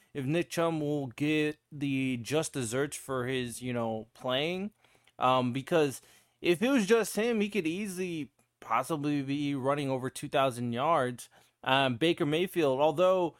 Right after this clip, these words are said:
Baker is coming into his own, he's still not the most talented, skilled, best thrower in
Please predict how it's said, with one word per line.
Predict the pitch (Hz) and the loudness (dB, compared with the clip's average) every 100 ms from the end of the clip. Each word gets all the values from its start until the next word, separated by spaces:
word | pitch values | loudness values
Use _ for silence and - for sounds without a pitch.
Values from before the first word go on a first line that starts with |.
| _ _ | _ _
Baker | 160 175 175 | 0 2 2
is | 156 | 0
coming | - 180 175 | 0 -2 0
into | 156 131 127 | -2 -2 -4
his | 123 | -2
own, | 151 214 190 175 165 | 2 2 2 0 -2
he's | 139 151 | -4 -6
still | - 180 | -2 -2
not | 156 156 151 | 0 0 0
the | 143 | -4
most | 147 139 135 - | -4 -4 -6 -10
talented, | - - 127 143 139 - 139 139 - | -10 -4 -2 -2 -6 -8 -6 -6 -8
skilled, | - 131 131 131 123 | -8 -2 0 -2 -2
best | 131 135 - - | 0 -2 -4 -12
thrower | 123 127 135 127 120 | -6 -4 -2 -4 -6
in | 135 131 127 | -8 -6 -6